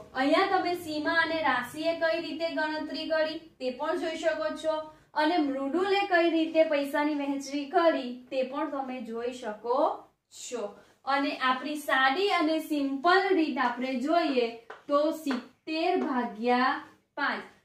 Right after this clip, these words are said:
તો કે પાંચ એકા પાંચ, સાત માંથી પાંચ જાય તો બે, ઉપરથી ઉતાર્યો ઝીરો, એટલે કે પાંચ ચોક વીસ,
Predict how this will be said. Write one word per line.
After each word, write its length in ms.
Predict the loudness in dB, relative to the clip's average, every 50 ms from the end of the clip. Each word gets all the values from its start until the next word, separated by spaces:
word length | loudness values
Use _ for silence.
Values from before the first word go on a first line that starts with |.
| _ _ -4
તો 80 | -4 -2 -2 -4 -4
કે 160 | 0 2 2 2 2 0 -4 -8 -12 -18 -20 -6 _
પાંચ 580 | 2 4 4 4 4 4 2 2 2 2 0 0 0 0
એકા 560 | 0 0 2 2 2 4 4 4 4 4 4 2 0 -2 -6 -10 -16 -20 _ _ -20 -20 -18 -10 -4
પાંચ, 300 | 0 0 0 0 -2 -4 -8
સાત 500 | -12 -6 -4 0 2 2 2 2 0 -2
માંથી 420 | -2 -2 -2 -2 -2 -4 -4 -2 -2
પાંચ 340 | -2 0 0 0 0 -2 -2 0
જાય 260 | 0 2 2 2 2 0 -4 -6
તો 120 | -4 -4 -2 0 0
બે, 120 | 0 2 2 0 -2 -4 -8 -14 -20 -20 -12 -4 -2 -2
ઉપરથી 600 | -2 0 2 4 6 6 6 6 4 2 2 2
ઉતાર્યો 720 | 2 0 -2 0 2 2 4 4 2 2 2 2 4 4 4 4 2 0 -2 -2 -2 -2 0 2
ઝીરો, 320 | 4 4 4 4 2 0 -4 -6 -10 -14 -20 _ _ _ _ _ -14
એટલે 280 | -12 -8 -4 -2 -2 -2 -2
કે 160 | -2 -2 -2 -2 -4 -2 -2
પાંચ 580 | 0 0 0 0 0 2 2 2 0 -2 -6 -12 -16 -8 -4
ચોક 600 | 0 2 6 6 8 8 8 8 6 6 4 0 -6 -12 -20 _ _ _ _ -20 -20 -20 -20 -20 -18 -12 -6 -4
વીસ, 320 | -2 -2 -2 -2 -4 -6